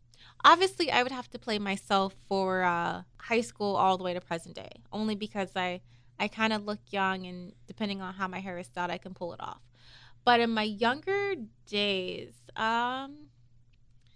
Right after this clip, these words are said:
I don't really know. I don't, you know what?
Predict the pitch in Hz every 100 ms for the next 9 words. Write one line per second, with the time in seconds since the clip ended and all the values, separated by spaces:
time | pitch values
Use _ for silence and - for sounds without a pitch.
0 | - - - 233 220 226 240 254 247 262
1 | 269 269 254 240 254 269 233 - 202 247
2 | 247 233 277 370 330 233 240